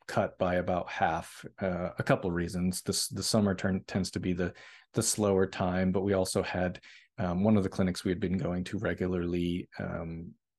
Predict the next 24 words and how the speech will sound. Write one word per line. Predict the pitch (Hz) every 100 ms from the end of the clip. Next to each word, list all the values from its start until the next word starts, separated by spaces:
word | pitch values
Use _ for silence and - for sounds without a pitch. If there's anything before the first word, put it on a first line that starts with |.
| _ -
uh, | 87 85 - - _ _ _ -
dropped | 107 92 -
out | 85
of, | 90 90 - -
you |
know, | 92
kind | 87 87
of | 85
the, | 87 85 -
the |
roster. | 90 82 - - 87
So | - 110 101 - - - -
it | 143 147
was | 135 117 110 - - - _ _ _ _ _ _ _ 127
a, | 117 110 101 98 95 - -
um, | 110 98 90 85 78 _ _ _ -
a | -
time | - 143 190
in |
my | 156
life | 127 120 135 135
that | 113
was, | 101 92 -
is, | - 95